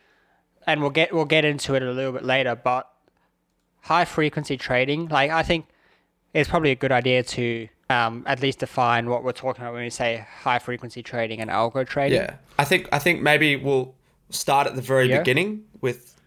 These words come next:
Speaker 2: do you wanna
Speaker 1: Yeah.
Speaker 2: start at discretional first and then we'll move?
Speaker 1: Sure.
Speaker 2: I mean, this isn't done so much anymore, uh, because it's usually taken up by algorithmic trading. But for people like myself with very small accounts, uh,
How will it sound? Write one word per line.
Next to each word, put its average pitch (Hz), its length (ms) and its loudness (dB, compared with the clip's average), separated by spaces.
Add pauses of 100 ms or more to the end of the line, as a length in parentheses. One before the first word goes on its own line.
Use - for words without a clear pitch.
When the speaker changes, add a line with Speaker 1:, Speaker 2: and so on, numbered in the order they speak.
(100)
Speaker 2:
do - 80 -4
you 131 40 2
wanna 127 140 4
Speaker 1:
Yeah. 110 40 4
Speaker 2:
start 127 220 2
at - 80 -10
discretional 120 500 0
first 123 400 2
and 117 100 2
then 113 120 0
we'll 113 100 2
move? 113 480 -4 (640)
Speaker 1:
Sure. 120 300 0 (160)
Speaker 2:
I 139 100 2
mean, 139 160 4
this 143 160 2
isn't 147 340 0 (220)
done 123 400 2 (140)
so 117 320 2
much 110 420 2
anymore, 113 640 0 (500)
uh, 107 140 2
because 110 220 -4
it's 113 160 -8
usually 110 240 -2
taken 110 240 -2
up 107 80 -4
by 110 100 2
algorithmic 104 500 -2
trading. 117 360 2
But - 340 -2 (380)
for - 120 0
people 151 280 4
like 123 200 2
myself 113 680 2
with 110 200 -4
very 113 240 0
small 110 300 0
accounts, 110 560 -4 (640)
uh, 110 380 2